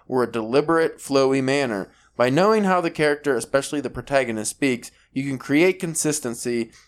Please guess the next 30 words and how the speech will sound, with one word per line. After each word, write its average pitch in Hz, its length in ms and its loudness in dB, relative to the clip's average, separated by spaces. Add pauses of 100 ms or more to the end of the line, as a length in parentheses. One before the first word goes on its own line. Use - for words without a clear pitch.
whenever 147 460 4
the 160 100 -2
character 139 420 0
dialogues 113 1000 0 (100)
with 107 260 -6
others." 87 360 0 (380)
The, 165 180 4
um, 180 320 2 (200)
that's 160 180 0
another 151 340 4
thing 170 200 0
that's 165 180 0
troubling, 175 540 2 (580)
is 127 120 -2
to 127 120 -2
try 143 300 4
to 139 100 0
get 131 220 2
a 123 60 2
character 123 1000 0 (920)
to, 160 180 2
like, 139 260 2
kind 151 220 0
of 123 100 -2
establish 131 840 0
their 117 180 -4
speaking 151 580 0
style 156 640 4 (160)
without 131 560 2
using, 123 920 -2